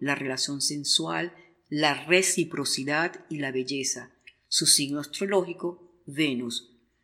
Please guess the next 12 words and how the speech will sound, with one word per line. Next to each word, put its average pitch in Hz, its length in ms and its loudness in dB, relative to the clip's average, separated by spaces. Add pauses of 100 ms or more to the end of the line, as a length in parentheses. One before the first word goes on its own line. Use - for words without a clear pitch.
Numerosas 151 580 0
dioses 175 380 2
similares 160 520 0
a 156 100 -8
Afrodita 175 600 -4 (220)
representan 196 1000 0 (140)
este 208 300 2
arquetipo. - 760 -8 (1080)
El 151 200 6
guerrero 151 640 2 (300)
crea 196 520 4
acción 156 800 2